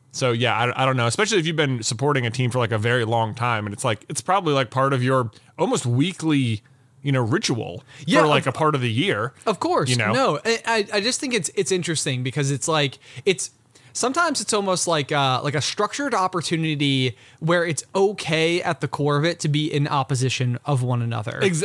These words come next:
Speaker 1: I think that's what's fun about it. Where, like, you can get, like, it, it feels like, it's like an, it's like,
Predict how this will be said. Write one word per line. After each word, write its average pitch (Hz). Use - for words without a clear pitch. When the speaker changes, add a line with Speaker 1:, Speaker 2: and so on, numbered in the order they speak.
Speaker 1:
I 160
think 208
that's 147
what's 151
fun 139
about 104
it. -
Where, 127
like, 123
you 143
can 156
get, 165
like, 147
it, 175
it 208
feels 214
like, 202
it's 160
like 170
an, 131
it's 135
like, 127